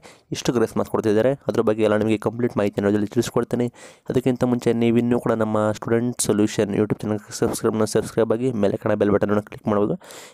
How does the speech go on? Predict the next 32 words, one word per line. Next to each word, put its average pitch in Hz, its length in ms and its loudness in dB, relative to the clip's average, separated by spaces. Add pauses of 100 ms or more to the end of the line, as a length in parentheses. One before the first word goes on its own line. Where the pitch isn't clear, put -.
ಯಾಕಂದರೆ 117 280 0
ನಾವು 117 220 2
ನೀವು 120 420 0
ಒಂದು 113 160 2
ಸಬ್ಸ್ಕ್ರೈಬ್, 120 500 0
ಲೈಕ್, 110 180 -2
ಶೇರ್ 110 180 -2
ಮಾಡೋದ್ರಿಂದ 104 380 0
ನಾವು 113 320 2
ಇನ್ನೂ 120 180 0
ಕೂಡ - 160 -2
ಹೆಚ್ಚು 104 280 2
ವಿಡಿಯೋ 107 160 4
ಮಾಡೋಕ್ಕೆ 101 280 0
ನಮಗೆ 107 160 -2
ಪ್ರೋತ್ಸಾಹ 110 500 0
ಸಿಗುತ್ತೆ. 104 440 -2 (720)
ಮಾನ್ಯ 117 260 -2 (600)
ವಿದ್ಯಾರ್ಥಿಗಳೇ, 113 680 0 (220)
ಈಗ 120 100 -2
ಎಲ್ಲ 117 260 2
ವಿದ್ಯಾರ್ಥಿಗಳಿಗೆ 117 760 2
ಎಸ್ 117 100 0
ಎಸ್ 117 160 -2
ಎಲ್ 123 80 2
ಸಿ - 160 -2
ಪರೀಕ್ಷೆಯಲ್ಲಿ 117 560 -2
ಗ್ರೇಸ್ 110 340 0
ಮಾರ್ಕ್ಸ್ 113 240 0
ಹೌದು 110 200 4
ಫಿಕ್ಸ್ - 320 -4
ಆಗಿದೆ. 104 260 2